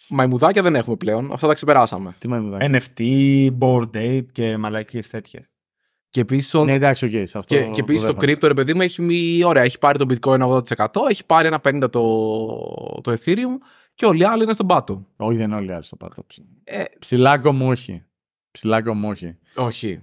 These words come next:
Speaker 2: Δεν λέω ότι δεν είναι πάλι, θα, θα μνημονεύσουμε με-
Speaker 1: Ω, μη, μη, μη,
Speaker 3: Ε,
Speaker 1: πρόσεχε,
Speaker 3: γρήγορα,
Speaker 1: πρόσεχε,
Speaker 3: γρήγορα.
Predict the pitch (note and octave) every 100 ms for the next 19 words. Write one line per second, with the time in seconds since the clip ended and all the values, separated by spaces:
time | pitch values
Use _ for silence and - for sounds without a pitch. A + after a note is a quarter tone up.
0 | _ A2+ C#3 D#3+ D3+ B2+ A#2 A2+ A2 G#2+
1 | G#2 G2 F#2+ F#2+ F#2 F2+ F2+ F#2 F2+ G#2
2 | G2 G#2 G#2+ G#2+ G#2 A2+ - A#2+ G#2+ G#2+
3 | - G#2 F#3+ - _ _ _ _ D#3+ A3
4 | A#3 - B3+ A#3+ F#3 B3+ C#4 C4 A3 C#4+
5 | A#3 C#4 C4+ A#3 E3